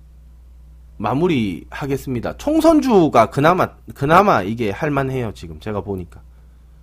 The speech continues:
예, 총선주 지금 우리 가지고 있는 거 이제 좀 올라가려고 지금 싹 분위기 잡고 있어, 지금. 예. 총선주가 그나마 좀 할만하고,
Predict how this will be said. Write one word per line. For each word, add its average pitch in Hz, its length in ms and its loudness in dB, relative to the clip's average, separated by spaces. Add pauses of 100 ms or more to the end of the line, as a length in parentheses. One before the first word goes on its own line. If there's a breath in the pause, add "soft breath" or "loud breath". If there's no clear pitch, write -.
(480 soft breath)
예, 80 220 -12
총선주 208 480 -2
지금 127 240 -4
우리 147 140 -2
가지고 147 360 0
있는 143 200 -2
거 131 100 0
이제 117 240 -2
좀 120 260 -4
올라가려고 151 600 0
지금 110 320 -6 (500 soft breath)
싹 131 640 -4
분위기 175 260 -2
잡고 170 300 0
있어, 95 220 -8
지금. 73 260 -18 (1200)
예. 76 220 -16 (840)
총선주가 208 680 0
그나마 131 360 -2
좀 104 160 -4
할만하고, 127 880 -4